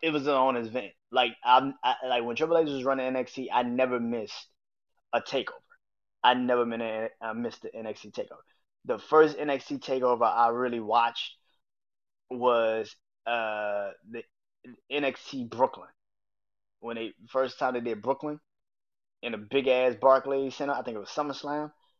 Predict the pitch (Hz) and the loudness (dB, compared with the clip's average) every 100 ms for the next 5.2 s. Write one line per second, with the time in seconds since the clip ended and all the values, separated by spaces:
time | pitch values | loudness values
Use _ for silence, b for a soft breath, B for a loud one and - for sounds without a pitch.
0 | _ _ _ _ 123 135 135 135 131 131 | _ _ _ _ -4 -2 0 0 0 0
1 | 123 113 117 117 110 117 110 107 104 110 | 0 -4 -6 -6 -8 -12 -12 -14 -16 -16
2 | 104 _ _ _ 110 120 127 113 - 147 | -16 _ _ _ -8 -6 -6 -8 -4 0
3 | 135 120 127 123 113 107 127 - 135 123 | 0 4 4 6 2 -2 -10 -6 -4 -2
4 | 123 110 92 - - 123 113 107 92 - | -2 -4 -8 -20 -10 -4 -2 -2 -4 -6
5 | 110 101 | -6 -6